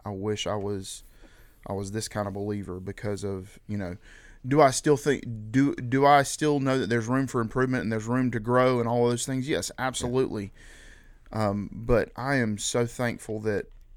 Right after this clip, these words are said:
Speaker 1: that I got out of my comfort zone. And I think that's the phrase that we use it so much. I got out of my comfort zone, and I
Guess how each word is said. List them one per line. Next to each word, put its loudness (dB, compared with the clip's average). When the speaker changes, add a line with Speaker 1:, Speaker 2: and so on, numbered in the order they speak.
Speaker 1:
that -2
I 0
got 0
out 2
of -2
my 0
comfort -4
zone. -6
And -4
I -2
think -2
that's -4
the -6
phrase -2
that -8
we -6
use -4
it -8
so 0
much. -2
I -4
got 2
out 2
of -2
my -4
comfort -4
zone, -6
and 0
I 0